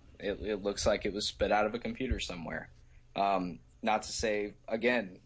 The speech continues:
I think those artists are all very talented and they do something that I could never do in a hundred years 'cause I don't have that talent.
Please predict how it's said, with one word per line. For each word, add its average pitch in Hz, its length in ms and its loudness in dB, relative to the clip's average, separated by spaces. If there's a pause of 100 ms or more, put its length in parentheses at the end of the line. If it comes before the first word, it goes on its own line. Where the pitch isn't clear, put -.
I 101 100 -6
think 113 220 -6
those 110 200 -2
artists 120 340 4
are 101 160 -2 (140)
all 110 220 4
very 101 280 2
talented 139 480 4
and 113 140 2
they 107 80 2
do 110 180 -4
something 110 360 -2
that 110 120 4
I 107 100 6
could 110 200 -4
never 110 260 2
do 117 200 -2
in 117 100 2
a 120 60 0
hundred 127 260 -2
years 143 260 6
'cause 113 160 2
I 113 80 8
don't 117 160 2
have 123 160 0
that 120 160 2
talent. 170 320 -2